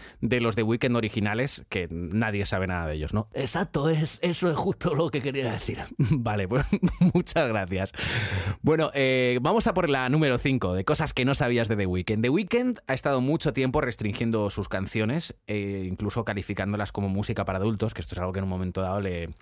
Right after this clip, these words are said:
Speaker 1: no le podía salir muy bien, porque, claro, ya te estás perdiendo parte del público.
Speaker 2: ¿Y por qué hacía eso?
Speaker 1: Pues, pues porque,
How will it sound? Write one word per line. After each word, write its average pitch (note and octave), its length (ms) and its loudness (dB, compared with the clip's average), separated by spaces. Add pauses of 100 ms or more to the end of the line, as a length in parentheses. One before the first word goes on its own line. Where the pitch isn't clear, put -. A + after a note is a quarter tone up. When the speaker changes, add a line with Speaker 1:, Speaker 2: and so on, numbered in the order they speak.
(480)
Speaker 1:
no G2+ 180 0
le G2 80 -2
podía G2 320 -2
salir G2 240 -2
muy G2 180 0
bien, G2+ 160 0
porque, G#2+ 200 0
claro, G2+ 320 -2
ya F2 120 -4
te F#2+ 80 -8
estás - 180 -4
perdiendo G#2 360 -2
parte F#2+ 200 -2
del F2 100 -4
público. A#2 520 -2
Speaker 2:
¿Y C#3 100 -8
por B2 180 -8
qué - 80 -8
hacía B2+ 320 -8
eso? - 300 -10 (100)
Speaker 1:
Pues, A#2 240 0 (160)
pues G#2 120 -4
porque, G2+ 540 -2